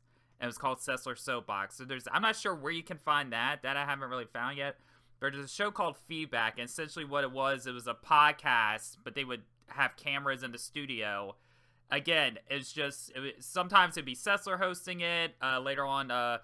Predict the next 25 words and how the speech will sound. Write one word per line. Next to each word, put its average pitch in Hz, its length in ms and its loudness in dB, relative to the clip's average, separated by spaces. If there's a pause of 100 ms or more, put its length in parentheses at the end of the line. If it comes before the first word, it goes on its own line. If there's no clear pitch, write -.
(420)
Blair 160 520 4 (120)
took 160 220 -6
over, 147 800 4
and 123 160 -2
before 139 340 -6
that, 135 280 0
you 127 100 -6
had 123 300 0
people 131 400 -10
from 123 320 -2
the 113 320 2 (100)
website 139 640 2
that 131 140 0
were 135 100 2
hosting 131 440 -2
it. 123 240 -2 (400)
A - 40 -4
lot 202 140 8
of 196 60 0
different 170 260 0
hosts, 147 340 2
but 139 160 -6
basically 160 440 -2
it'd 147 100 -8
be 139 340 -6